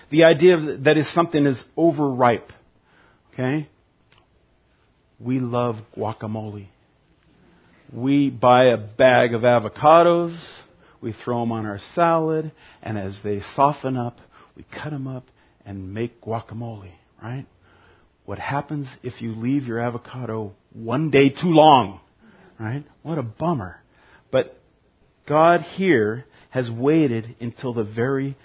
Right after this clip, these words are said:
last second. It's like God will judge the earth only when it's overripe for judgment.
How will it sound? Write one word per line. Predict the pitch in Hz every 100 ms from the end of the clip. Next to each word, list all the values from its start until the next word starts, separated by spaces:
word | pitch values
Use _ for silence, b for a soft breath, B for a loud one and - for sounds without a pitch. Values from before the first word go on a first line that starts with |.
| b
last | - 104 123 123 - -
second. | 135 - 104 92 _ _ _ _ _ _
It's | - 135
like | 156 143 - b b b -
God | 139 156
will | 143 131
judge | 120 151 143 131
the | 143
earth | 147 147 - _ -
only | 156 190 175
when | 143 127
it's | 123 - - _ _ -
overripe | 165 175 151 120 107 - - _ -
for |
judgment. | 117 113 107 - 101 82